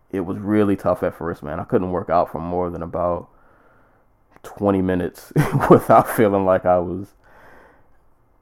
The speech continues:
I was, I was gonna die. So those first,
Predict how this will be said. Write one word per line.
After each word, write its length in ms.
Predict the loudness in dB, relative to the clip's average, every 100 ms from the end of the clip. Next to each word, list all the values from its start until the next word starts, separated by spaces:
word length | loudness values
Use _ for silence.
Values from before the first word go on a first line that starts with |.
| _ _ 4
I 100 | 4
was, 220 | 4 0
I 100 | 0
was 120 | 0
gonna 200 | 0 -2
die. 400 | 0 2 4 2
So 480 | -4 -4 -2 -4 -6
those 340 | -2 0 0 -4
first, 520 | -4 0 0 -4